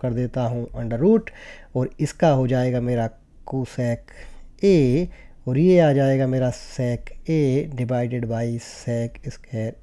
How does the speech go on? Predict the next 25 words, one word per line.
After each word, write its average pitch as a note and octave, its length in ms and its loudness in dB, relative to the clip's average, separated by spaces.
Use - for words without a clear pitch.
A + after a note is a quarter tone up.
A E3+ 440 0
minus A2+ 460 -6
one। G#2 220 -6
तो C3 80 -4
यहाँ C3 260 2
से F3 160 2
आ C#3+ 120 4
जाती C3+ 360 0
है C3 160 0
मेरी C#3+ 360 2
फोर्थ G3+ 400 8
cosec C#3 440 0
A B2+ 140 -4
का G3 240 0
सॉल्यूशन। A#2 540 -8
अब D3+ 180 -2
मैं F#3+ 260 4
जानता F3 380 2
हूँ, F#3 240 0
मुझे C3+ 180 0
पता C#3 340 -2
है D#3+ 180 2
फोर्थ E3 360 -4
की D3 80 -4
तरफ, C#3+ 260 -8